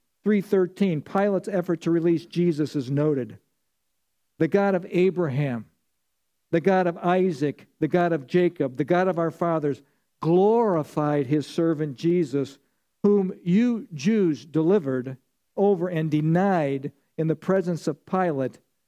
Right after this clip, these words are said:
when he, he had decided to release him."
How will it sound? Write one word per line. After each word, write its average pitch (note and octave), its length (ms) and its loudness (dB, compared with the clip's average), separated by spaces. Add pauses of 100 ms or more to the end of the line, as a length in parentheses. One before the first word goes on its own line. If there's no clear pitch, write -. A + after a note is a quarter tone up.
(240)
when E3 160 0
he, F3+ 260 2
he F3+ 280 0
had E3+ 160 0
decided D#3+ 580 -2
to D3+ 260 -2 (140)
release D3 580 -2
him." A#2 280 -6